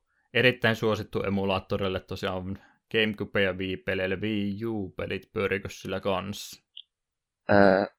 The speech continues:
Speaker 2: en oo varma.
Speaker 1: Hmm. En oo tutkinut niin pitkälle Wii U. Ainakin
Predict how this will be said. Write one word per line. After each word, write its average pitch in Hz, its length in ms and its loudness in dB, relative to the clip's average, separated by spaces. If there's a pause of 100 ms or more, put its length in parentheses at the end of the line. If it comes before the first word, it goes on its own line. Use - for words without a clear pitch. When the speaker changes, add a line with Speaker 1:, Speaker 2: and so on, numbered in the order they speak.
(100)
Speaker 2:
en 95 300 4
oo 90 320 10
varma. 76 600 10 (1700)
Speaker 1:
Hmm. 87 320 -8 (760)
En 95 140 -4
oo - 160 -8
tutkinut 92 600 -4
niin 92 180 -4
pitkälle 92 340 -2
Wii 92 220 0
U. 95 160 -2
Ainakin 98 340 -2